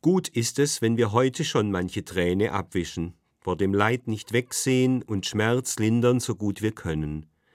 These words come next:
Dazu braucht es weder Macht noch Einfluss. Es genügt ein fühlendes Herz, das Gott und den Nächsten liebt, welcher der Zuwendung bedarf.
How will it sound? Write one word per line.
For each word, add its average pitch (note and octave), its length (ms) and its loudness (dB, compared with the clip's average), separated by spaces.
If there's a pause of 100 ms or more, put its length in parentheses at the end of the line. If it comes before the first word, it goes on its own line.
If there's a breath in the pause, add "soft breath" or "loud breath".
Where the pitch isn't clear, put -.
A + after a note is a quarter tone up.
(340 soft breath)
Dazu D3 380 2
braucht B2+ 380 0
es C#3+ 200 -2
weder A#2+ 220 4
Macht A2 400 0
noch C3 140 -2
Einfluss. A#2 760 -4
Es - 180 -6
genügt A2+ 540 0
ein F#2+ 140 -2
fühlendes C#3 680 0
Herz, G#2 480 -4 (400 loud breath)
das - 240 -2
Gott D#3 220 4
und D#3 120 2
den C3+ 140 2
Nächsten A#2 500 2
liebt, A2 440 -2 (460)
welcher G#2 280 0
der F#2+ 200 -2
Zuwendung A2+ 680 0
bedarf. E2+ 680 -4